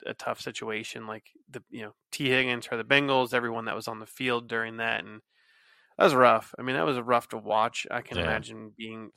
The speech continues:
Speaker 1: being there. And I've been to three Bengals games this year. And
Speaker 2: Were you there for the
Speaker 1: just
Speaker 2: Tua?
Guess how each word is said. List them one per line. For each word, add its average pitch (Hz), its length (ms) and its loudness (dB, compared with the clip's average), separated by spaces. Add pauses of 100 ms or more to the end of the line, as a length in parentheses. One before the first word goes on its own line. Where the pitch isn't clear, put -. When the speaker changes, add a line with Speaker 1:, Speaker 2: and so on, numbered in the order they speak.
Speaker 1:
being 120 280 -6
there. 120 300 -2
And 127 80 0
I've 147 160 6
been 131 240 0
to 117 440 -6 (1000)
three 127 340 -2
Bengals 135 400 2
games 135 320 -4
this 139 240 -8
year. 139 380 -4
And 110 320 -6
Speaker 2:
Were 110 80 10
you 147 100 12
there 170 140 12
for - 120 8
the 135 80 12
Speaker 1:
just - 80 8
Speaker 2:
Tua? 175 340 12